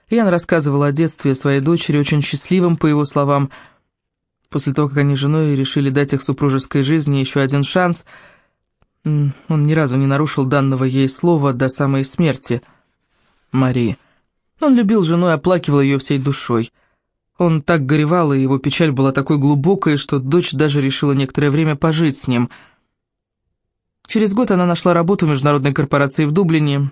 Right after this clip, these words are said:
и, убедившись, что отец в состоянии справиться самостоятельно, начала новую жизнь, чтобы через пару месяцев услышать приговор: неоперабельный рак поджелудочной железы. Значит, это не от стресса она так худела и мучилась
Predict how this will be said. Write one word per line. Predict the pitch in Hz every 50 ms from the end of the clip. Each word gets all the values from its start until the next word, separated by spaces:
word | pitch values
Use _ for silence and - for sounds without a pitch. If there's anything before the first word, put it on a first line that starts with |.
| _ -
и, | - 143
убедившись, | 139 139 147 143 170 165 - - 139 -
что | - 147
отец | 131 127 - 143 135
в | -
состоянии | - - - - 135 135 139 135
справиться | 135 - 147 135 127 123 - 139
самостоятельно, | 131 - 156 147 - - 185 196 214 214 196 - 160 147 143 139 135 127 131
начала | 135 135 - - 175 160 147
новую | 143 139 135 139 143 139
жизнь, | 127 131 117 98 - 120 - - - - - - - _ _ _ _ _ _ _ _ _ _ - - - - - -
чтобы | - - - - 135 123
через | - - - 131 135 -
пару | - 156 139 135
месяцев | 143 156 156 147 - - 143 131 139
услышать | 135 - - 139 131 135 - -
приговор: | - 156 139 156 160 160 170 156 147 - - - - - - - _ _ _ _ _ -
неоперабельный | 262 233 202 185 202 185 180 170 156 147 160 156 156
рак | 165 165 143 -
поджелудочной | - 143 123 139 139 139 135 131 - - 147
железы. | 131 135 135 135 131 120 - 104 120 - _ _ _ _ _ _ _ _ _ _ _ _ _ _ _ _ _ _ _ _ -
Значит, | 160 160 175 202 208 - - 190 _ - -
это | 185 - - 190
не | 185 185
от | 180 175 -
стресса | - - - 165 147 147 147 143 - - - 147
она | 139 139 139
так | 131 139 131 -
худела | - - 143 127 131 139 131 135
и |
мучилась | 131 139 135 135 - 131 131 131 - - - -